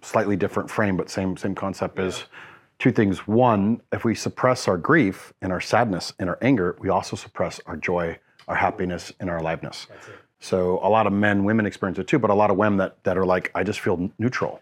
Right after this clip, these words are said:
Speaker 1: or their spouses are like, "I can never feel you," or, "Why aren't you giving me your feeling?"
Speaker 2: Yeah.
Speaker 1: It's 'cause they're not going, I call it the descent. They can't experience the ascent. So, uh, really grief work,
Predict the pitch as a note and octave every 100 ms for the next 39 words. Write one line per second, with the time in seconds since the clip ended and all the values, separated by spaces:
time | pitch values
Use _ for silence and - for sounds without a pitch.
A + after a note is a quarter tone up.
0 | - G#2 G2+ - G2 G2+ G2 F#2 F2 E2+
1 | - _ _ G2 - G2+ F#2 F2 D#3 D3
2 | E2 - F2 D#2+ A2 G#2+ G#2+ G2 G2 G2
3 | F2 E2 D#3 A#2 F2+ - - - - -
4 | - B2+ A2+ A2 G#2 F#2+ G2+ F#2 F#2+ _
5 | - G#2 G2 - E2 - A2 - G#3 -
6 | - - - - - - A#2+ A2 - G#2+
7 | G2 - - G2 - - - - _ _
8 | - _ - G#2 G2 F#2+ - - F#2+ F#2
9 | E2+ F#2 C#3 A#2 F2+ F2 A2 C3+ - F2+
10 | - -